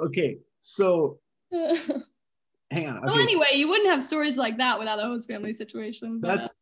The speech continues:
Speaker 1: true. Somebody
Speaker 2: yeah.
Speaker 1: else said the, the schedule was something that they could probably fix.
Speaker 2: I feel
Speaker 1: Um,
Speaker 2: like it's a little bit excessive. I'm not gonna lie. Part of me is like, if it wasn't that way,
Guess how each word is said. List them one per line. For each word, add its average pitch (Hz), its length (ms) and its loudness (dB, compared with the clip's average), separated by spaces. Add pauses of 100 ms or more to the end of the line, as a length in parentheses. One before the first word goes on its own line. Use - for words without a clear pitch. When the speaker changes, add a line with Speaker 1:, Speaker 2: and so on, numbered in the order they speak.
(100)
Speaker 1:
true. 143 420 0 (220)
Somebody 294 340 2
Speaker 2:
yeah. 165 60 4
Speaker 1:
else 208 220 0
said 147 200 -2
the, 139 420 0 (160)
the 131 100 0
schedule 135 500 -2
was 107 180 -4
something 113 280 -6
that 104 120 -8
they 110 80 -6
could 113 180 -8
probably 101 320 -2
fix. - 500 -10 (760)
Speaker 2:
I 349 120 0
feel 220 80 0 (180)
Speaker 1:
Um, 415 80 0
Speaker 2:
like 285 400 0
it's 277 220 0
a 247 80 -2
little 254 360 0
bit 262 260 0
excessive. 277 920 -6
I'm 247 120 -6
not 208 240 -6
gonna 233 180 -4
lie. 202 540 -4
Part 403 180 -2
of 466 60 -6
me 415 80 0
is 320 120 0
like, 208 260 -4
if 208 120 -10
it 202 120 -10
wasn't 269 360 -2
that 294 220 -2
way, 269 560 -2